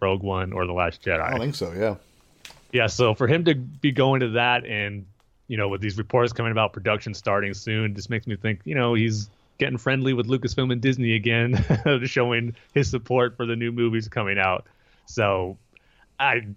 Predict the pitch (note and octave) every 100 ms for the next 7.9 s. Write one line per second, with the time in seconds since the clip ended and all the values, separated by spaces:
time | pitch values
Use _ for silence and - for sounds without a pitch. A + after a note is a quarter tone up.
0 | - C#3 D3 F3 D#3+ D3 C3 A#2 A#2 B2
1 | B2+ B2+ A#2+ A2 A#2+ A#2 A2+ G2+ G2+ -
2 | A2+ F#2+ F2+ F2+ G2 F#2+ F2+ - _ -
3 | - D#2+ D#2+ E2+ _ G2+ G#2 - G2 G2
4 | G2 F#2+ F#2+ E2 - F#2+ F#2 F#2+ F2 A2
5 | G#2 G2+ G2 G2 F#2+ - F#2+ F2+ - -
6 | E2+ E2 _ - - _ _ _ _ -
7 | D#3 E3+ - A#2+ A2+ C3+ A2 A2+